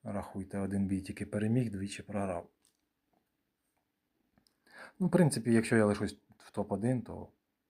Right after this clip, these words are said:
ще пів справи. Просто такі якісь відчуття лишилися по турніру,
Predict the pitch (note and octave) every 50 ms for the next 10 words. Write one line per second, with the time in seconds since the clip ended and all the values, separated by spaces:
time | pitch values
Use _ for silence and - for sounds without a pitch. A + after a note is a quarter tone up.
0 | _ _ _ _ _ _ _ _ _ _ _ _ _ _ _ _ _ _ _ _
1 | _ _ _ _ _ _ _ _ _ A2+ _ _ _ _ _ _ _ _ - -
2 | G#2+ - - - F2 - - - - E2+ E2+ F2 - - - - - - A2+ A2
3 | - - F#2+ - G#2 G2+ - G#2 G2+ G2 G2 F#2+ G2+ G2 F2+ - - - G#2 G2
4 | F#2+ F#2 F#2+ G#2 G2+ - A2+ G2+ B2+ A#2+ G#2+ G2+ G2+ - F#2+ F#2 F2 - G2 -
5 | G2+ F2+ - F#2+ F#2+ F#2 F#2 F#2 F2+ F2+